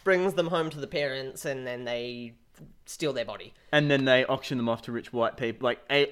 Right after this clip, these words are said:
Speaker 2: like,
Speaker 1: Well, they
Speaker 2: a-, aging rich white people, and then they
Speaker 1: Yeah,
Speaker 2: try to bid
Speaker 1: so,
Speaker 2: for their
Speaker 1: so
Speaker 2: bodies
Speaker 1: they can
Speaker 2: and
Speaker 1: have
Speaker 2: then
Speaker 1: a much fitter, younger body. But the, the hypnotism scene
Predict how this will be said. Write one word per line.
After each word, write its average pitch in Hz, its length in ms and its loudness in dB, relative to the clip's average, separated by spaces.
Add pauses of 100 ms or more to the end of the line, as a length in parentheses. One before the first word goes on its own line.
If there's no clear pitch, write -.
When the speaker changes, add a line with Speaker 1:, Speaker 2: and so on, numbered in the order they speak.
Speaker 2:
like, 135 220 0
Speaker 1:
Well, 311 100 4
they 202 320 10
Speaker 2:
a-, - 60 4
aging 180 560 10
rich 147 380 0
white 135 280 4
people, 123 360 0
and 120 100 0
then 120 140 -2
they 113 320 0 (100)
Speaker 1:
Yeah, 185 260 4
Speaker 2:
try 143 160 6
to 127 60 4
bid 135 220 4
Speaker 1:
so, 214 60 6
Speaker 2:
for 208 60 6
their 127 120 4
Speaker 1:
so 226 140 6
Speaker 2:
bodies - 140 8
Speaker 1:
they 240 60 6
can 233 80 4
Speaker 2:
and 233 100 2
Speaker 1:
have 247 120 8
Speaker 2:
then 202 420 6 (140)
Speaker 1:
a - 40 -18
much 220 300 6
fitter, 180 500 4
younger 170 380 2
body. 147 480 2 (380)
But 180 240 4
the, 190 500 2 (400)
the 175 500 2 (120)
hypnotism 185 640 -4
scene 131 360 -2